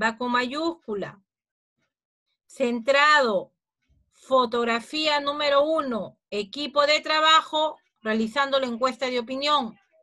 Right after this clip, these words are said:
mayúscula. Evidencias, tienen que, por favor, leer el manual que les adjunté en la plataforma la segunda semana.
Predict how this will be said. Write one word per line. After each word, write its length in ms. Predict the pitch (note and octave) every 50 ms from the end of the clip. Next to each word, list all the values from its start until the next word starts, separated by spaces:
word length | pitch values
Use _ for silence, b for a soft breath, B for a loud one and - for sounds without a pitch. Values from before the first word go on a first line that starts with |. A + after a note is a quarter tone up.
| _ _ _ _ _ _ _ _ _ _ _
mayúscula. 1200 | G#3 A3 A#3+ C4 C4+ C#4 C#4 A#3+ C#4+ D4+ E4 E4 - - _ - A3+ G#3 G3 F3+ D3 C3 - _ _ _ _ _ _ _ _ _ _ _ _ - - _ _ _ _ _ _ _ _ _ _ _ _ _ _ _ _ _ _ _ _ _ _ _ _ _ _ _ _ _ _ _ _ -
Evidencias, 1120 | A#3+ A#3+ B3 A3+ A#3+ B3+ C4+ D#4 E4 D#4+ D#4+ - - - B3+ A3+ F#3 E3 D#3 D3 _ _ _ _ _
tienen 400 | - A#3+ C4+ C#4 C#4 C#4+ C#4+ C#4
que, 160 | C4+ C#4+ C#4 C4+
por 220 | - C4 B3 A3+
favor, 440 | - B3 A3 G3+ A3+ B3+ C4+ C#4 C#4
leer 280 | C4 B3 B3 C4 C4
el 100 | C4+ C4+
manual 420 | B3+ B3 A#3+ A#3+ B3 C4 C4+ C4 C4
que 100 | C#4 C4+
les 180 | C4 C4 -
adjunté 420 | C4 B3 A3+ - A3+ A3 A3 - C4
en 80 | C4
la 140 | C4 C4 B3
plataforma 560 | - A#3+ A3+ A3 G#3+ G#3+ - C4 B3+ B3+ B3+
la 100 | B3+ B3
segunda 420 | A#3 - A3+ A3+ A#3 B3 B3 B3+ B3+
semana. 720 | B3 - B3 A#3 B3 C4+ C#4 C#4+ C#4 B3+ G3+ D#3+ - -